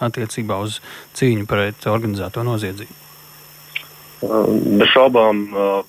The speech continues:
Speaker 2: premjeram tika sniegta pilna aina. Mēs, ā, runājām par detaļām atbilstošā formātā. Un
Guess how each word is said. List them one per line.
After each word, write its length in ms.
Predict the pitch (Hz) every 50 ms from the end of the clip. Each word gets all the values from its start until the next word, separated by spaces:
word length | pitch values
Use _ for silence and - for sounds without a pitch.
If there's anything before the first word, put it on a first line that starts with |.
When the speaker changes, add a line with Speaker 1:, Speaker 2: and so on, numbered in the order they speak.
| _ -
Speaker 2:
premjeram 840 | 117 117 123 127 123 113 104 107 104 101 101 101 101 98 98 95 _ -
tika 520 | - 117 - - 117 107 101 101 101 101 98 - - - -
sniegta 600 | - 120 117 117 117 _ - 110 101 101 98 98 -
pilna 380 | - 127 117 110 101 95 101 107 123
aina. 220 | 143 170 175 143 123 - 104
Mēs, 320 | 101 101 104 107 101 - - - -
ā, 220 | 110 104 104 104 107
runājām 480 | 120 123 117 104 104 101 101 101 95 -
par 120 | 107 92
detaļām 600 | 92 117 135 - 185 165 147 135 120 110 107 101
atbilstošā 640 | 113 117 - 107 95 - - 104 95 - 110 95 -
formātā. 640 | - 120 131 156 147 123 113 - 113 107 101 101 - _ - - - - - _ _ _ _ -
Un 320 | 107 110 113 113 113 107